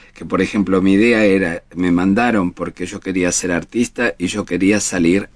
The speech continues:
artista, y fue así, es decir, yo no, n-, mismo esa masacre de esos cinco años no me cambió el, la orientación, es decir, yo quería hacer eso y lo fui,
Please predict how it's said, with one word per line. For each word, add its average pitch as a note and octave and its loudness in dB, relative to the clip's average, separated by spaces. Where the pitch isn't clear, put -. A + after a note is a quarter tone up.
artista, D#2 -6
y F#2+ -4
fue G2+ -4
así, - -4
es F#2+ -10
decir, F2 -2
yo G2+ -4
no, G2+ 0
n-, G2 2
mismo B2+ 4
esa G2+ 0
masacre F#2 0
de E2+ 2
esos D#2+ -2
cinco G#2 0
años G#2+ 2
no G2 2
me F2+ -6
cambió F#2+ 2
el, E2 -6
la E2+ -4
orientación, E2 -2
es C2 -12
decir, F2+ -6
yo E2+ -4
quería F2 2
hacer F2 -2
eso F#2 0
y F#2+ 4
lo E2+ 4
fui, C#3+ -4